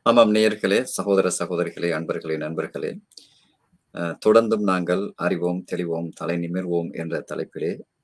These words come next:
எங்களுடைய இலங்கை முஸ்லிம் சமூகத்துக்கான நடைமுறை அரசியல் வகுப்புகள் சிலரை பார்த்து வருகின்றோம். அந்த தொடரிலே இன்று மிகவும் முக்கியமான ஒரு கேள்விக்கான பதிலை சகோதரர்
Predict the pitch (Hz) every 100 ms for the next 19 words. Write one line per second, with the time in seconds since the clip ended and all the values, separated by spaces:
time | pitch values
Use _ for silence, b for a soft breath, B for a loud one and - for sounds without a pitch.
0 | _ _ _ 85 85 82 80 80 82 -
1 | _ - 90 92 90 92 82 - 90 85
2 | 82 80 80 80 - 78 76 92 - -
3 | 82 80 87 85 87 - - 85 87 -
4 | 90 90 - 90 104 - - 82 76 78
5 | 82 90 82 76 - 69 - 76 101 175
6 | - B B B 107 123 107 101 95 82
7 | 98 85 82 90 82 80 - 90 85 -
8 | 90 92 101 85 80 87 85 80 - 76
9 | - - 80 78 71 82 80 78 78 73
10 | 71